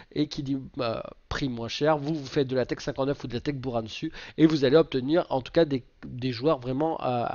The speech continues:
à des prix défiant toute concurrence. Et, euh, le dernier point, mais vous vous concentrez sur les joueurs, euh, Championship, euh, Football League. Donc c'est simple, hein. Euh, vous regardez à peu près, vous mettez juste en championnat, hop,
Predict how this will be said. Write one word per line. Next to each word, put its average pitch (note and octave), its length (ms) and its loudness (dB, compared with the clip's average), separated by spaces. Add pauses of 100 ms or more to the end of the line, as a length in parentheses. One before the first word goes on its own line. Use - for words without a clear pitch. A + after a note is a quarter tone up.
à B2+ 80 -2
des B2+ 120 -2
prix E3 220 -4
défiant C#3+ 280 -4
toute C#3+ 160 -10
concurrence. C3+ 580 -4 (1400)
Et, F3+ 180 12
euh, D3+ 140 10
le D3 140 4
dernier D3 260 6
point, D3 220 2
mais E3 120 4
vous - 80 2
vous D#3 100 -6
concentrez D3+ 460 -2
sur D3+ 160 2
les C#3 140 2
joueurs, C#3 280 2
euh, C3+ 200 4
Championship, - 720 -4 (100)
euh, A#2 260 0
Football C#3+ 380 -2
League. D3 220 -2 (280)
Donc C3+ 140 -6
c'est D#3+ 100 -2
simple, G3 340 6
hein. D#3+ 120 6 (360)
Euh, B2+ 160 -2
vous D#3 240 2
regardez E3 500 4
à C#3 100 2
peu C3+ 140 -4
près, F#3 440 4
vous C#3+ 220 -6
mettez C#3+ 380 -2
juste C3 280 -10
en E3 100 -2
championnat, D3 640 2
hop, E3 140 -4